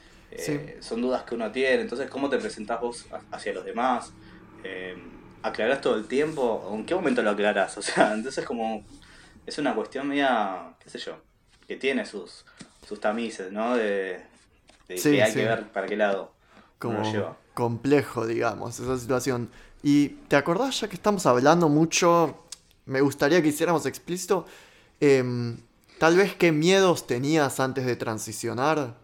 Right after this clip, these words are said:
Speaker 2: con respecto, ya que hablamos un poco de personas que pueden estar asustadas de decir como, "Uh, pero ¿con quién voy a estar? ¿Quién, no?"
Speaker 1: La verdad que, como te digo, en su momento, mm, cuando yo empecé recién la transición, estaba con un,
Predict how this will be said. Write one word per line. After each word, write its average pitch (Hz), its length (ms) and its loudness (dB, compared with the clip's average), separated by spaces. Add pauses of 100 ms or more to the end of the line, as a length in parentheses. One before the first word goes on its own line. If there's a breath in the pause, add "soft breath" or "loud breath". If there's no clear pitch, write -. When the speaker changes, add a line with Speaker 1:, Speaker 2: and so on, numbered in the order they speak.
Speaker 2:
con 107 180 -10
respecto, 113 420 -8
ya 123 160 -4
que 123 80 -4
hablamos 127 380 2
un 127 120 -4
poco 139 260 4
de 120 220 2 (320 loud breath)
personas 143 420 2
que 143 100 2
pueden 147 200 4
estar 143 200 4
asustadas 143 420 4
de 127 60 6
decir 127 240 0
como, 127 360 0 (300 soft breath)
"Uh, 156 200 6
pero 113 460 2 (340)
¿con 123 200 -2
quién 135 180 2
voy 135 140 4
a 127 40 4
estar? 147 580 8
¿Quién, 127 380 -4
no?" 143 320 -4 (2750 soft breath)
Speaker 1:
La 135 140 2
verdad 160 240 4
que, 202 160 0
como 113 220 -2
te 117 80 -6
digo, 113 220 -2
en 110 60 -2
su - 180 -8
momento, 135 580 0
mm, 107 220 -8 (220)
cuando 104 220 -10
yo 135 140 -4
empecé 131 320 -4
recién 127 280 -4
la 117 80 -2
transición, 104 540 -8
estaba 104 300 -4
con 107 160 -10
un, 113 180 -12